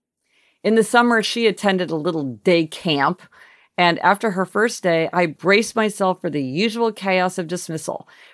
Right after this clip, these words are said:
for that moment when the door opened and a stream of little kids emerged into the hallway while we adults pushed amongst ourselves to try to scoop up the right child. Instead, I saw that at this program,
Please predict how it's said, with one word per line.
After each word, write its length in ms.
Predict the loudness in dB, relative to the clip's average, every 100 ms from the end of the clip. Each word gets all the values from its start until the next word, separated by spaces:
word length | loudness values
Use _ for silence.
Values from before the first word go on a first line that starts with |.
| 0
for 120 | 4
that 200 | 4 4
moment 460 | 2 2 2 2 0
when 140 | -2
the 80 | -2
door 340 | 0 2 2
opened 420 | 2 0 -2 -4
and 160 | -4 -6
a 40 |
stream 360 | -6 -4 -2 -2
of 120 | -4
little 340 | -4 0 0 -2
kids 400 | 0 0 2 0
emerged 420 | 0 0 -2 -4
into 200 | -6 -6
the 80 | -6
hallway 540 | -2 -2 0 0 -2
while 260 | -2 -2 -2
we 180 | 0
adults 380 | 0 0 -6 -8
pushed 380 | -12 -2 -2 -2
amongst 300 | -4 -6 -4
ourselves 540 | -6 -4 -2 0 -2
to 100 | -6
try 180 | -6 -4
to 80 | -4
scoop 360 | -4 -4 -6 -2
up 180 | -6 -4
the 100 | -2
right 260 | -2 -2
child. 540 | -8 -8 -8 -8 -14 _ _ _ _ _ _ _ _ _ _
Instead, 480 | -8 -8 0 2 2
I 60 | 0
saw 180 | 0 0
that 140 | 0
at 180 | -2 -4
this 220 | -6 -6
program, 600 | -6 -6 -4 -4 -6 -10